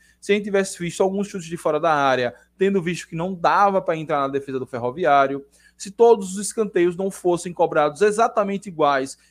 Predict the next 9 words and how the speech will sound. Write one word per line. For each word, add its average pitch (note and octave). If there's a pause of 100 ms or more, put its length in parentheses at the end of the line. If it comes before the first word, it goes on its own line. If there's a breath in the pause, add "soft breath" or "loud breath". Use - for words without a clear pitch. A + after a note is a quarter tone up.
e F3+
exatamente G3
sem F#3+
nenhuma, G#3 (480)
é, C#3+
efetividade, D3+ (220)
aí -
eu G3+
aceitaria D#3+